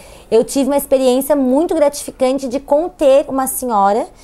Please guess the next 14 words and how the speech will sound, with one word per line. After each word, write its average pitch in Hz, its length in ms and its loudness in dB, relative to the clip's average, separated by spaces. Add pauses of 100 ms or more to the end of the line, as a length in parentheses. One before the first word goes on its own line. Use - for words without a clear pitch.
(460)
de 220 320 -4
setenta 262 500 0
anos, 254 680 2
que - 80 -4
ela 220 120 2
tava 208 240 -2
brincando 233 640 0
junto 240 240 -2
com - 80 0
a 220 80 4
gente, 214 580 -4
e 254 180 0
ela 254 280 4
começou 277 600 -2